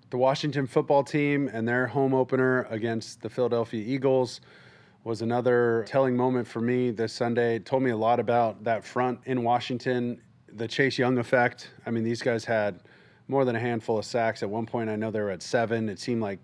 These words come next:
they just had Carson Wentz's number. And, uh, some of that, you know, has to be the O-line in Philly, but it also has to come down to the quarterback. And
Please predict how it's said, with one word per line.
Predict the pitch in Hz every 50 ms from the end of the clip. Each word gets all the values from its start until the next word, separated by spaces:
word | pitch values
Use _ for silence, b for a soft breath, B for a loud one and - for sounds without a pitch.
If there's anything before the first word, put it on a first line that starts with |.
| _ -
they | 117 113 113
just | 98 98 95 - -
had | - 95 98 92 98 -
Carson | - 117 117 107 - 113 110 104
Wentz's | 107 110 107 104 - 101 92 92
number. | 107 107 107 110 110 110 107 104 101 B B B B B B B B
And, | - 101 101 101 98 98 98 92 98
uh, | 107 101 98 95
some | - - 143
of | 135 135
that, | 135 127 120 - -
you | 131 120
know, | 123 110 110 110
has | 117 117 117
to | -
be | 117 117
the | 110 117 113
O-line | 117 120 117 117 120 120 117
in | 117 113
Philly, | 104 - - 131 127 127 123
but | 104 113 107
it | 107 101
also | 113 117 120 - - 120 110 107 - -
has | 101 104 110 107 -
to | -
come | - - 117 117
down | 110 113 110
to | 110
the | 101 101
quarterback. | - - 127 123 117 104 101 92 87 -
And | 98 92 90